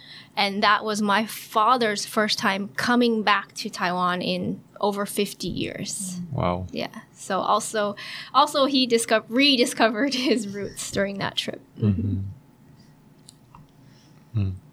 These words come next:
Speaker 2: That might be a really, I would say, uh, really cool trip for him to come back, like, uh, after, I would say, many years ago, uh,
Speaker 1: Mm.
Speaker 2: years after.
Speaker 1: Mm.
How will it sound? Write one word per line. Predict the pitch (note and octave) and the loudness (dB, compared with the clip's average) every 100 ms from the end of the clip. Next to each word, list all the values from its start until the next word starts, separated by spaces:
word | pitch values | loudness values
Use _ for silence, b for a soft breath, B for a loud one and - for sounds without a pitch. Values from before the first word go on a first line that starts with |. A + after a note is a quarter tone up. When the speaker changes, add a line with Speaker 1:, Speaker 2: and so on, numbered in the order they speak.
| _ - - - - | _ -20 -20 -18 -2
Speaker 2:
That | A2 A2 | 2 4
might | A2 G#2 | 4 2
be | G2+ F#2+ | 0 0
a | |
really, | F#2 F#2 F#2 F2 F2 | 0 0 2 0 0
I | - | -2
would | F#2 F2+ | -2 -2
say, | F#2 E2 D#2+ D#2+ - - - - | -2 0 0 -4 -6 -10 -14 -8
uh, | G2+ F2+ D#2+ D#2 | -2 -2 0 -2
really | D#2+ G2+ F#2+ F#2 F2+ | -2 -2 -2 -4 -4
cool | - G#2+ G2 | -4 -2 -2
trip | E2 - G2 F2+ - - | -4 -2 -2 -2 -6 -18
for | - F#2+ F#2 | -4 -2 0
him | G2+ F2+ - - | 0 0 -2 -6
to | G#2+ | -4
come | G#2 G2 | -2 0
back, | F#2 F#2 F2+ | 2 0 0
like, | F2+ E2+ E2+ - E2 | -2 0 -2 -2 -2
uh, | D#2+ E2 | 0 2
after, | F2+ F2 F2 E2+ E2 F#2 | 0 0 -2 -2 -2 -2
I | F2+ | -2
would | F2+ | -2
say, | F2 F2 | 0 0
many | E2+ F#2 F#2+ F#2+ F#2 - | 2 0 0 -2 -4 -4
years | G#2 G2 F#2 | -2 -2 0
ago, | F#2 F#2+ F#2+ G2+ - - | -2 -2 -2 -4 -6 0
uh, | |
Speaker 1:
Mm. | A2 A#2+ | 2 4
Speaker 2:
years | B2 A2+ A2 A2 | 4 2 2 0
after. | G#2 - G2+ F2 - - A3 | -2 0 0 0 -4 -10 -6
Speaker 1:
Mm. | G#3 A3+ | -6 -8